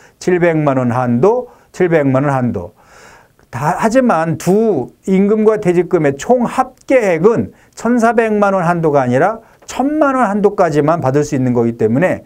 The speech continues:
임금이 좀 많거나 또는 밀린 임금이나 밀린 퇴직금이 많은 분들은 역시 또 일반 재단금 제도를, 예, 한 번 더 거쳐야만이 나머지 잔액을,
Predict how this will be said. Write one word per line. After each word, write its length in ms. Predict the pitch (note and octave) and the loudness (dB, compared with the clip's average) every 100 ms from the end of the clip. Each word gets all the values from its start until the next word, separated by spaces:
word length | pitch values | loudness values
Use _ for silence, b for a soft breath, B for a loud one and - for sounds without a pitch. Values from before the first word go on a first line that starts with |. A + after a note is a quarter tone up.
| b b b | b b b
임금이 380 | C#3 C#3+ C#3 C3 | -2 2 2 2
좀 220 | C#3 A#2 | 0 0
많거나 600 | A2+ D3 D#3 F3 B2+ G2 b b b | 0 -2 -2 -2 -2 -4 b b b
또는 480 | F#3+ D#3 B2+ F3 A3 - b b | -2 0 0 -2 -4 -8 b b
밀린 320 | B2+ D#3 D3 | 0 2 2
임금이나 380 | C#3 C3+ C#3 C#3+ | 2 2 2 2
밀린 300 | A#2+ C#3 D#3 | 2 2 0
퇴직금이 420 | E3 D#3+ D#3+ C#3 | 0 -2 0 0
많은 380 | G#2+ A2 E3 G3 | 0 0 0 0
분들은 520 | F3+ D3 C#3 F3 G2 - b b | 0 0 0 0 -2 -8 b b
역시 240 | A#2+ - C#3 | -6 -4 -4
또 100 | C#3+ | -2
일반 440 | C3 E3 F#3 F#3+ | 0 2 2 0
재단금 400 | E3 E3+ E3 D#3+ | -2 -2 0 0
제도를, 540 | C3+ A#2 A#2+ F#3+ B3 B B B | 0 2 2 2 0 B B B
예, 60 | A#2 | -4
한 160 | D3 | -2
번 140 | D#3 C3+ | -2 0
더 140 | B2+ | -2
거쳐야만이 920 | - D3 C#3+ C3+ A#2+ G#2+ G#2+ A#2+ E3 | 0 -2 0 0 0 0 -2 -2 -2
나머지 440 | D3+ G#2 A#2+ C3 E3 | -4 -2 0 0 -2
잔액을, 600 | - A#2 A#2 D3 G#3+ | -2 -2 0 2 0